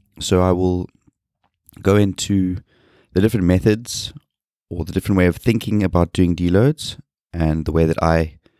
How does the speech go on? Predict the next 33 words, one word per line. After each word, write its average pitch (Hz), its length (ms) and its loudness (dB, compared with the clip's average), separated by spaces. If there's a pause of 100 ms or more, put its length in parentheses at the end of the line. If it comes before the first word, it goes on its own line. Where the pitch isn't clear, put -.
(480)
ultimately 92 380 -2
prefer 98 460 0
to - 100 -8
do - 180 -2
them. 95 300 0 (1040)
And 90 160 -2
then 92 100 2
I'm 92 220 0
also 107 200 -2
gonna 131 180 2
talk 107 240 -6
about 90 440 -2 (180)
why 92 600 2 (480)
we 90 140 0
would 80 240 -4
potentially 87 420 0
want 80 220 0
to - 100 -8
do 82 140 2
a - 20 4
deload 82 440 0 (680)
and 80 140 0
how 87 280 2
often 90 520 -2 (960)
we 87 80 0
should - 200 -6
do 85 140 2
a 80 60 4
deload, 76 540 0 (500)
and 82 100 2
if 87 100 0
it's - 140 -4
something 80 640 0